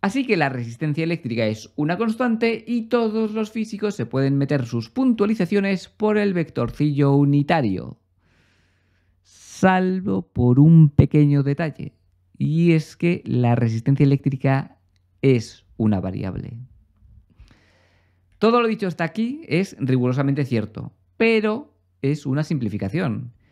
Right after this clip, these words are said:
Y es que existe otra magnitud física que influye en el comportamiento de las variables eléctricas en el interior de los cables: la temperatura.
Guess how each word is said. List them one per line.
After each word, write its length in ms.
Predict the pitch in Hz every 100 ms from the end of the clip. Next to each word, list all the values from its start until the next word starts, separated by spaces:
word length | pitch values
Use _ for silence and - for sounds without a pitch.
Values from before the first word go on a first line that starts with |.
| _ -
Y 140 | 175
es 140 | 190
que 100 | 208
existe 480 | 190 - 226 226 196
otra 320 | - 240 240 135
magnitud 440 | 117 113 117 151
física 480 | 151 160 135 147 147
que 120 | 170
influye 440 | 175 165 170 165
en 80 | 170
el 120 | 165
comportamiento 680 | 160 165 160 160 156 151 151
de 80 | 160
las 160 | 147 107
variables 480 | 107 113 117 127 151
eléctricas 520 | 156 - 147 160 175
en 120 | 165
el 140 | 170
interior 440 | 135 104 101 104 101
de 100 | 104
los 120 | 101
cables: 480 | 139 107 85 - _ _ _ _ _ -
la 320 | 113 107 104
temperatura. 680 | 104 98 98 98 110 -